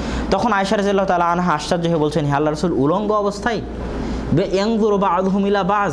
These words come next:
উলঙ্গ অবস্থায় হলে তো একজন আরেকজনের যৌনাঙ্গের দিকে, লজ্জাস্থানের দিকে দেখবে, এটা কেমন হলো তাহলে?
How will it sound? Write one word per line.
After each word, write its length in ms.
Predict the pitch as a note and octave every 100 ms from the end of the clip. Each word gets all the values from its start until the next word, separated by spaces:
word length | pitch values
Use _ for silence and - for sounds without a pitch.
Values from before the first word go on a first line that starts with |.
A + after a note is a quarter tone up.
| B2
উলঙ্গ 320 | E3 A3 A#3+
অবস্থায় 360 | A#3+ A#3 A#3 A#3
হলে 120 | A#3
তো 80 | A3+
একজন 260 | G#3 F#3+ G#3+
আরেকজনের 460 | F#3+ F3+ F3+ G3 F#3+ - - -
যৌনাঙ্গের 480 | D#3+ F#3+ F#3+ F#3 F3
দিকে, 320 | E3+ F3+ F3+ E3 - -
লজ্জাস্থানের 640 | C#3+ D#3+ G3 F#3+ G3 F3
দিকে 180 | E3 E3+
দেখবে, 440 | D3+ G#3 F3 A2+ - - -
এটা 120 | -
কেমন 240 | A4 C#4+ F#3+
হলো 160 | D3+
তাহলে? 220 | A2+ G2